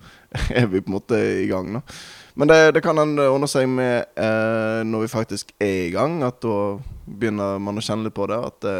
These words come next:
er både gøy og vondt og alt, og ikke minst, ehm, høre på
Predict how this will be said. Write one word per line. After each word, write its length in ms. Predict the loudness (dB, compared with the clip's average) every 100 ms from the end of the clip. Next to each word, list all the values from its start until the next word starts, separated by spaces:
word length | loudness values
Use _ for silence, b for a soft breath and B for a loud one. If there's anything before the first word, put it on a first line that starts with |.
| -6
er 120 | -10 -16 B B B B B _ -10
både 220 | -8 -2
gøy 240 | 0 0 -2
og 60 | -4
vondt 300 | -6 -8 -4
og 60 | -2
alt, 320 | -2 -6 -6
og 320 | -2 -2 -2 -8
ikke 320 | -12 -8 -8
minst, 540 | -8 -10 -14 -16 -12
ehm, 460 | -8 -8 -10 -12 -14 -18 -20 _ -10
høre 240 | -6 -4 -4
på 160 | -6